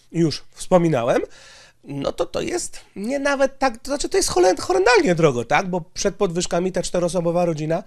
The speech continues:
płaciła trzydzieści dziewięć złotych, teraz płaci sześćdziesiąt pięć. I tak jest duża podwyżka, tyle tylko, że te sześćdziesiąt pięć złotych zapłaci także babuleńka, e, mieszkająca samotnie,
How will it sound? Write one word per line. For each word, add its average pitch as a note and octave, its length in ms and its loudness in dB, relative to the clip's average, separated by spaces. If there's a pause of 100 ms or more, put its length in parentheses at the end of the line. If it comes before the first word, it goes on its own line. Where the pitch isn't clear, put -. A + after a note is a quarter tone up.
(380)
płaciła E3+ 540 0
trzydzieści F3+ 480 -6
dziewięć E3+ 320 -4
złotych, G3 360 2
teraz A#2+ 220 -8
płaci - 240 -8
sześćdziesiąt G#3 340 -2
pięć. G#3 280 2
I C3+ 40 -14
tak B3+ 160 0
jest G3+ 140 -2
duża D3 200 0
podwyżka, B2+ 500 -4 (480)
tyle A#3 180 0
tylko, A#3+ 320 -4
że A3+ 120 -2
te G#3 120 -4
sześćdziesiąt G#3 320 -4
pięć F3+ 200 -4
złotych G3+ 440 -4
zapłaci G3 680 0 (360)
także F3+ 680 0 (160)
babuleńka, F#3 960 2 (340)
e, D#3+ 160 2
mieszkająca F#3 1040 0
samotnie, F3 960 2